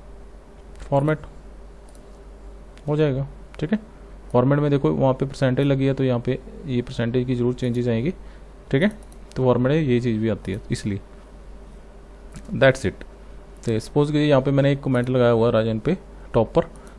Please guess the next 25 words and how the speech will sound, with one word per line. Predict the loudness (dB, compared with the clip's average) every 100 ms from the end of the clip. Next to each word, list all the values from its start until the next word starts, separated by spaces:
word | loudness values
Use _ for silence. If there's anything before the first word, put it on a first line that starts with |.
| -2
तो | 2
मैं |
चाहता | 4 2 4
हूँ | 2
ये |
इसकी | 0 0 0
percentage | 0 2 2 2 0
के | 2 2
सामने | 4 4
भी | 2
ये | 4 2
कमेंट | 2 0 2 2
आए। | 0
Comment | 0 -2 0
कैसे | 0 2 4
लगाते | 4 2 2
हैं | -2 -2
वो, | 2 2 2
अ, | 0 2 2
review | 2 0
में | 2
जाके | 0 0
लग | 0 0
जाता | -2
है, | -4